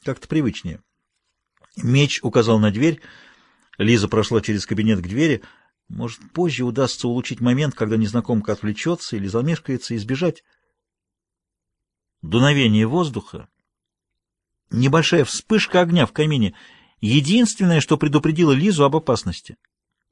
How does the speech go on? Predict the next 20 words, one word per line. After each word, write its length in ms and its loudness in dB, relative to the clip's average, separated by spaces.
Девушка 400 2
обернулась. 480 -2
Женщина 580 2
не 120 4
отставала 460 4
ни 120 4
на 100 4
шаг, 400 -2
со 180 -2
сверхъестественным 920 0
проворством 520 2
следуя 360 0
за 140 2
ней 120 0
на 120 2
близком 320 -2
расстоянии. 560 -2
Их 260 0
взгляды 480 2
встретились. 760 -6